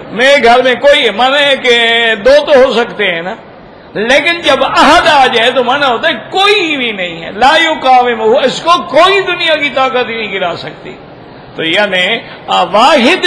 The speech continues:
جو ہے وہ عہد میں آ جاتا ہے، عہد واحد میں نہیں آتا ہے۔ دوسری بات یاد رکھ لیں کہ جب یہ کہا جائے گا کہ وہ واحد ہے، ہمارا ایمان ہے واحد ہے، وحدہ لا شریک ہے،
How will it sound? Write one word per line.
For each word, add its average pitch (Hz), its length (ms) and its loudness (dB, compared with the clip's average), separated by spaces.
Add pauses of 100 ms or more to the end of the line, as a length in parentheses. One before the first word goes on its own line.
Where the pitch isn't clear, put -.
جو 302 100 0 (120)
ہے 233 140 4
وہ 226 200 0
عہد 302 340 2
میں 302 180 -2
آ 262 140 0
جاتا 208 440 -2
ہے، 180 160 -4
عہد 302 360 2
واحد 240 360 0
میں 190 160 -6
نہیں 175 180 -12
آتا - 260 -16
ہے۔ - 60 -20 (220)
دوسری 190 340 -10
بات 170 200 -4 (100)
یاد 170 280 -6
رکھ 156 160 -12
لیں 196 160 -8 (380)
کہ 196 120 -4
جب 226 180 -2
یہ 247 220 -2
کہا 277 360 2
جائے 202 340 0
گا 240 140 2
کہ 226 160 -4
وہ 208 260 -4
واحد 247 340 2
ہے، 254 120 0
ہمارا 185 240 -4
ایمان 208 440 -6
ہے 247 80 -6
واحد 208 360 -6
ہے، 180 140 -8 (400)
وحدہ 190 320 0 (180)
لا 196 120 -2 (100)
شریک 214 380 -10
ہے، 196 100 -6